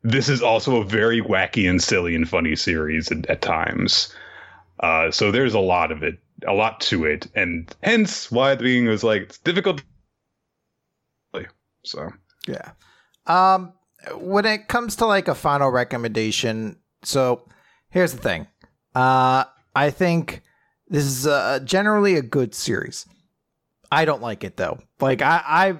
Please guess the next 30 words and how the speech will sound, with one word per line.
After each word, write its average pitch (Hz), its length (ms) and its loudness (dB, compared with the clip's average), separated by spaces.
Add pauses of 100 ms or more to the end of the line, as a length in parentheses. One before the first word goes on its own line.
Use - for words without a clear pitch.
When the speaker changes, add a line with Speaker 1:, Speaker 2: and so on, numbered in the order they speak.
(120)
Speaker 2:
th-, 170 220 0
like, 151 220 0
the 160 80 0
characters 180 460 0
just 131 180 -8
didn't 156 500 -2
hit 143 220 -2
my 143 240 0
nerves, 135 300 0
but 135 100 0
I'm 123 60 -2
still 151 180 0
able 143 160 0
to 135 60 2
acknowledge 123 380 0
this 226 180 0
is - 80 -6
a 190 40 0
good 110 180 -2
series. 69 200 -8
This 98 100 -8
is 113 60 -6
a 113 40 -6
fun 123 240 -2
series. 98 400 -8 (500)
Um, 120 540 0 (300)
I 180 120 4
think 208 200 -4
it's - 200 -2
reductive 143 760 0